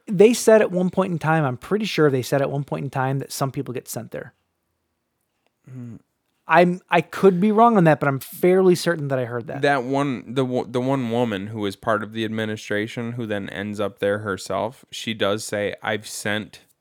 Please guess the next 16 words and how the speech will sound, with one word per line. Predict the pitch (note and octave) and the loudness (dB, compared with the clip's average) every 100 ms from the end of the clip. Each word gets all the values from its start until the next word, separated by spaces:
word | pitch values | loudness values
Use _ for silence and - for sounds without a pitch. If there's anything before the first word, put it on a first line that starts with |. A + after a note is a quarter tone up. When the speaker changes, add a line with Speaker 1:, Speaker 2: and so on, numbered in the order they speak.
| _ _ _ | _ _ _
Speaker 2:
several | - - A#2 G#2+ G#2 | -6 0 0 0 -2
hundred | A2 G#2 F#2+ | -4 -4 -6
people | - A2 A#2+ B2+ | -8 -8 -6 -4
here." | C#3 C#3+ - | -2 -4 -8
Speaker 1:
Yeah. | - B2+ - _ | -16 -16 -18 _
Speaker 2:
But | A#2 | -6
she | C#3+ | -2
doesn't | C#3 F#2+ | -4 -6
say | - A#2 | -4 -2
that | A2 - | -2 -4
she | - | -10
sent | G2+ - G#2+ F#2+ - | -10 -8 -8 -8 -10
them, | F#2 F2+ - - | -8 -10 -14 -8
like, | G#2+ F#2 | -6 -6
she, | - | -8
it's, | - A2+ - | -8 -8 -10